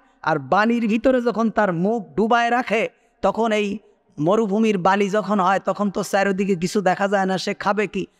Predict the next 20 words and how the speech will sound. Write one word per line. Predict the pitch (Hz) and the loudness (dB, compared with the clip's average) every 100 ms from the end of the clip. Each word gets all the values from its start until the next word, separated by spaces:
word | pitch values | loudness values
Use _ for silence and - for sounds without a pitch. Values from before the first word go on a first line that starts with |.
| _ - | _ -4
তখন | 185 240 220 - | -2 0 -2 0
তার | 247 302 294 | 2 2 0
যখন | 277 247 233 | -4 -2 -2
পিপাসা | 202 208 208 233 240 | -2 -2 0 0 0
লাগে, | 226 226 294 320 - - - | 0 2 0 -2 -8 -12 -4
তখন | 190 208 220 | -2 0 0
ওই | 185 | 0
রিজার্ভ | 151 190 - 269 - | 0 0 2 0 2
ট্যাঙ্কির | 254 240 214 269 - | 0 2 0 -4 -2
থেকে | 233 220 | -2 -2
পানি | - 196 202 185 | 0 0 2 0
বের | 208 220 | 0 0
করে | 226 214 | 0 0
সেটা | - 185 190 175 | -2 -2 0 0
আবার | 170 190 | 2 2
অরিজিনাল | 185 175 151 180 175 | 0 -2 -2 -2 -2
ট্যাঙ্কিতে | 160 175 160 196 175 | 0 -2 -2 -2 0
ভরে | 143 160 | 0 0
ফেলে। | 143 143 123 117 | 0 -2 -2 -4
সুবহানাল্লাহ। | - 175 160 151 131 127 123 | -4 -2 0 0 -2 -2 -6